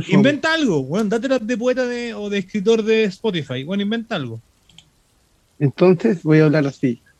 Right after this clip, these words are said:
Speaker 1: porque voy a inventar algo muy bueno. No, eh, no, una vez cuando chico, pero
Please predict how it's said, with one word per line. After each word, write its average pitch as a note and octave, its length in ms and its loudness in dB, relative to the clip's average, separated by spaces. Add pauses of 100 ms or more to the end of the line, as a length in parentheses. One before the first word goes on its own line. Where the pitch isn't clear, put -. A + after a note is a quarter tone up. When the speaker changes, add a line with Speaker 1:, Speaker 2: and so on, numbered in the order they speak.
(380)
Speaker 1:
porque C#3+ 280 4
voy D3+ 220 6
a E3 60 6
inventar C#3+ 500 2
algo D#3 280 -4
muy D#3+ 320 -2
bueno. A#2+ 280 -2 (1300)
No, C3 440 0 (300)
eh, C3+ 400 6
no, F3+ 320 4 (160)
una G3+ 200 2
vez A#3 140 2
cuando A3+ 300 -2
chico, E3+ 440 -2
pero C3 380 -4